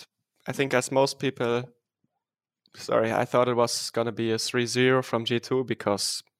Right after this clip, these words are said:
well, it's G two and usually they have, like, very good plans for best of fives and play very structured. And in a best of five, that's very valuable assets. But Schalke actually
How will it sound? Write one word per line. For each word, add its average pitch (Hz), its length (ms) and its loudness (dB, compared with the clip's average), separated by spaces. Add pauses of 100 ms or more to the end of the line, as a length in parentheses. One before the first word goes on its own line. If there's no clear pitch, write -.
well, 104 160 4
it's - 240 -2
G 120 140 4
two 127 260 4
and 117 260 4
usually 117 280 4
they 110 120 4
have, 104 260 0
like, 101 280 0 (460)
very 123 300 4
good 123 380 2
plans 120 380 4
for 120 140 0
best 117 240 0
of 117 120 2
fives 117 460 2
and 107 240 -8
play 104 180 0
very 107 200 2
structured. 110 580 0 (180)
And 95 280 -8 (960)
in 113 160 2
a 113 40 4
best 120 240 0
of 120 100 0
five, 120 260 2
that's - 680 0
very 123 260 6
valuable 120 440 2
assets. 123 320 2
But 113 160 0
Schalke 123 320 2
actually 120 480 0